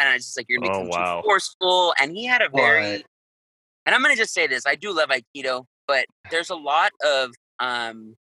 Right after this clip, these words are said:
Speaker 1: it's kinda like when you've been bullied a lot, you're expecting
Speaker 2: Mm-hmm.
Speaker 1: people to bully you.
Speaker 3: Mm-hmm.
Speaker 1: I think in martial arts, that's what a lot of Aikido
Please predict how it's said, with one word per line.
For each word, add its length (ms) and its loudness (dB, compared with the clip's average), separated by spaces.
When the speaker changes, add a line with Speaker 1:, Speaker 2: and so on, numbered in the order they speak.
Speaker 1:
it's 80 -16
kinda 200 2
like 160 2
when 120 -8
you've 100 -10
been 280 -2
bullied 340 -4
a 80 -2
lot, 320 0
you're 160 -4
expecting 500 -4
Speaker 2:
Mm-hmm. 100 -6
Speaker 1:
people 160 -4
to 160 -4
bully 240 -2
you. 280 -2
Speaker 3:
Mm-hmm. 240 -4
Speaker 1:
I 100 4
think 260 -2
in 120 0
martial 360 0
arts, 400 2
that's 240 2
what 100 -8
a 40 -8
lot 180 2
of 80 -2
Aikido 720 -2